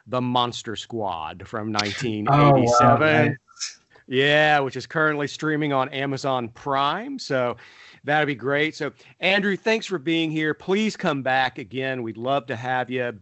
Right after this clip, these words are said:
Speaker 1: Best of luck to you in your future and everything you're gonna be doing, um, in the world of academia. And, uh, so hope you
Speaker 2: Yeah,
Speaker 1: come back
Speaker 2: thank you.
Speaker 1: sometime.
Speaker 2: Thank you. Yeah, I'd love to come back. Thanks for having me on. Uh, this is a good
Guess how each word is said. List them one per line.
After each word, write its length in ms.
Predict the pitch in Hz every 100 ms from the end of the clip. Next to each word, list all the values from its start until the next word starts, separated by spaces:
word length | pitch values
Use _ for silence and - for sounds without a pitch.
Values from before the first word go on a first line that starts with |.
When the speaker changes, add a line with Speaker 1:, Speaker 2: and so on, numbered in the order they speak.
| -
Speaker 1:
Best 320 | 156 156 -
of 80 | 123
luck 360 | 135 135 131 -
to 100 | 123
you 180 | 131
in 80 | 131
your 120 | 113
future 520 | - 143 135 - 135 127
and 140 | 104 - - -
everything 460 | - 135 139 147 131
you're 80 | 123
gonna 160 | 127
be 160 | 117 117
doing, 500 | 123 123 123 120 117 -
um, 400 | 107 101 95 90 _ _ _ _ _ -
in 120 | 170 151
the 80 |
world 280 | 135 156 151
of 80 | 135
academia. 720 | 143 135 127 147 147 143 139 - - _ _ _ -
And, 460 | 127 123 123 127
uh, 280 | 123 120 123
so 440 | - 156 139 127 123 _ _ _ -
hope 220 | 165 156
you 60 |
Speaker 2:
Yeah, 180 | 165 160
Speaker 1:
come 20 |
back 180 | 135 170
Speaker 2:
thank 140 | 180 -
you. 80 | 170
Speaker 1:
sometime. 180 | 180 113 _ _ _ _ _ -
Speaker 2:
Thank 260 | 151 185 -
you. 100 | 135
Yeah, 280 | 143 143
I'd 80 | 127
love 180 | 131 127
to 100 | 143
come 240 | 151 139
back. 360 | 127 131 123 -
Thanks 200 | 139 143
for 140 | 156
having 320 | 143 147 143 135
me 140 | 131
on. 420 | 131 143 147 151
Uh, 160 | 113 120
this 200 | 120 127
is 100 | 123
a 40 |
good 520 | 120 135 131 131 123